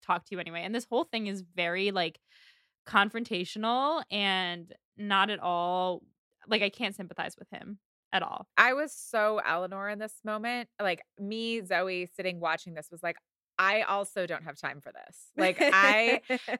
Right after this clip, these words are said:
Speaker 2: I literally, like, my note from this, this is, "The pacing is so slow. Why is Willoughby here? I don't care anymore." Like, I was just like, "I really don't care. I don't need to see him grovel.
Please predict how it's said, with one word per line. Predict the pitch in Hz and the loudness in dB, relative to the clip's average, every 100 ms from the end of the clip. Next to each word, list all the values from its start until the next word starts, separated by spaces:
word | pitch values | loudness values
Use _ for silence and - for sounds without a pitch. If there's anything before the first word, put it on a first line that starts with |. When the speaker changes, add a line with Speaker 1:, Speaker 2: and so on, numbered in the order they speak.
| - | 6
Speaker 2:
I | 233 240 240 | 8 8 4
literally, | 220 226 233 240 247 240 | -2 -2 0 0 0 0
like, | 233 220 | -2 0
my | 226 226 | -2 -2
note | 202 196 - | -2 -4 -4
from | 277 254 | -8 -4
this, | 262 339 - - - | -4 -4 -8 -18 -10
this | 214 233 - | -6 -6 -8
is, | 214 190 185 | -6 -6 -6
"The | 185 196 | -6 -4
pacing | 254 254 - 302 | -2 -4 -6 -10
is | 285 | -8
so | - 202 | -4 -4
slow. | 202 185 165 160 | -4 -2 -2 -2
Why | 151 151 185 | 0 2 2
is | 220 202 | -2 -4
Willoughby | 185 180 175 | -6 -6 -10
here? | - 147 156 - | -8 -4 -4 -4
I | 165 156 | -10 -6
don't | 156 147 - | -4 -4 -6
care | - 131 - | -12 -12 -12
anymore." | - - - - - _ _ | -20 -20 -20 -20 -20 _ _
Like, | 208 202 202 | 2 2 6
I | 233 | 4
was | 262 269 | 4 0
just | 285 - | -4 -2
like, | 285 254 - - | 0 -2 0 2
"I | 269 | 2
really | 262 277 294 294 | 0 -4 -2 -2
don't | 262 254 233 | -2 -2 -2
care. | - 285 208 - | -8 -4 -2 -2
I | - | 0
don't | 196 185 | -2 -4
need | 196 208 | -10 -12
to | 254 | -14
see | - 254 | -12 -10
him | 240 | -6
grovel. | 233 220 226 226 | 2 2 2 -2